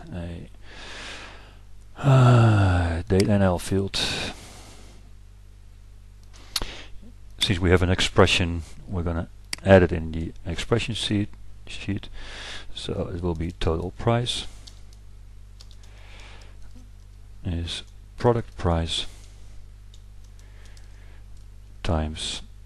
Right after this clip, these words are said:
order quantity. Next thing we'll have to do is we'll have to add some groups.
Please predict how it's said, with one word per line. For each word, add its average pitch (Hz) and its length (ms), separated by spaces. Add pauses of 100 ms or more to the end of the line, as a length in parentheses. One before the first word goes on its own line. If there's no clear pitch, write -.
(2250)
order 80 400 (840)
quantity. 85 420 (4000)
Next - 180
thing 98 200
we'll 90 160
have 90 140
to 95 100
do 85 280
is 80 280
we'll 85 180
have 82 140
to - 200
add 87 200
some 78 400 (360)
groups. 90 400